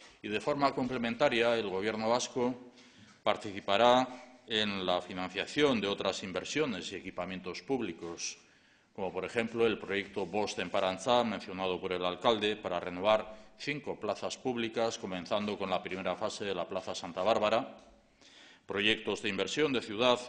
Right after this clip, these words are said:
vinculados a procesos de participación ciudadana e iniciativas de carácter vecinal, y destacamos este año huertos urbanos, rotonda América Latina, aparcamiento en altura de Arana,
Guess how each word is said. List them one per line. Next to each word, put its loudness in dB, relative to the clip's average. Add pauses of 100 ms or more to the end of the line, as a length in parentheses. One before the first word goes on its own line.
vinculados 0
a 0
procesos -6
de -6
participación -6
ciudadana -2 (340)
e 2
iniciativas -2
de -4
carácter -4
vecinal, 0
y -8
destacamos -4
este -2
año 2 (480)
huertos -2
urbanos, 0 (200)
rotonda -2
América -2
Latina, 0
aparcamiento -2
en -2
altura -2
de -4
Arana, 2